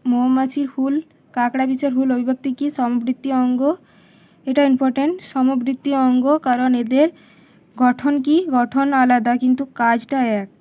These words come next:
তাই মৌমাছির হুল এবং রাজকাঁকড়ার হুল, এদের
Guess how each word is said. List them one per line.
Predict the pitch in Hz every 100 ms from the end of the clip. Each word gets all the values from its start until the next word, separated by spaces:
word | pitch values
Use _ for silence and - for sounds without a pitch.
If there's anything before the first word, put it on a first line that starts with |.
| -
তাই | 226 233 247 - _ -
মৌমাছির | 226 240 247 269
হুল | 254 254 262
এবং | 262 254
রাজকাঁকড়ার | 226 220 - 240 240 254 285 311 -
হুল, | 240 208 196 _ _ _ _ _ _ _
এদের | 233 214 277